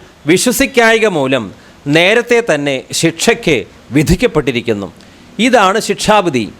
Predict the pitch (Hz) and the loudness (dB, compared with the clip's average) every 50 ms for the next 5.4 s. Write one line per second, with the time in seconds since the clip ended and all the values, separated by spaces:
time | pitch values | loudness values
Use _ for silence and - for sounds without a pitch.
0 | - - - - - - - - 160 180 185 208 220 240 247 233 - 262 240 214 | -20 -20 -20 -20 -20 -8 -2 2 2 4 4 4 4 2 2 0 0 -2 -2 0
1 | 180 170 170 175 196 196 - 196 190 190 185 196 185 156 143 139 143 151 139 - | 0 0 0 0 -2 -2 -2 -2 -2 -2 -2 0 0 0 0 0 0 -2 -2 -2
2 | 165 196 233 - - - - - - - - 143 156 180 214 220 - - 233 202 | -4 -4 -6 -12 -16 -20 -20 -20 -18 -6 0 2 2 2 2 2 2 2 2 2
3 | 160 135 - - - - - - - 165 190 196 214 226 254 - - 254 - - | 0 -4 -10 -14 -20 -20 -8 -2 2 2 4 4 4 2 2 2 0 -2 -2 -2
4 | 202 190 170 - 170 160 160 165 180 175 - - _ - 147 160 160 165 214 214 | -2 -2 -2 0 2 2 2 2 0 -6 -14 -10 _ 0 0 2 4 4 4 4
5 | 247 233 175 147 135 135 131 | 4 2 2 2 0 0 -2